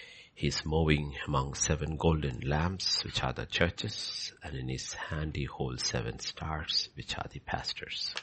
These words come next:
Seven being the number of perfection. We see Jesus is daily active, ministering in the churches all over the world, all time,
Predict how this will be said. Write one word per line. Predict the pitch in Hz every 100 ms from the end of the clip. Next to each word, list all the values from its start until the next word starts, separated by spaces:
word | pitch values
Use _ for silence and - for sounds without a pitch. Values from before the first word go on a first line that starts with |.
| - - - - - -
Seven | - 85 82 80
being | 73 76 71 73
the | - -
number | 65 67 67 60
of | - -
perfection. | 64 - - - - 65 - _ - - - _ -
We | 71
see | 69 - 69 64 -
Jesus | 76 71 - 53 - -
is | 62 53 - - -
daily | 78 78 80 69 58 - - - - _ - - - - _ _
active, | 151 - - - 135 - - - _ _ _ _ _ _ _ _ _
ministering | 71 78 78 - - 78 -
in | 92
the | 92
churches | 85 - 65 - - - - -
all | 62 67 69
over | 82
the | 85 69
world, | 64 57 60 - - - - _ _ _ _ - _ -
all | 65 65
time, | - - 62 60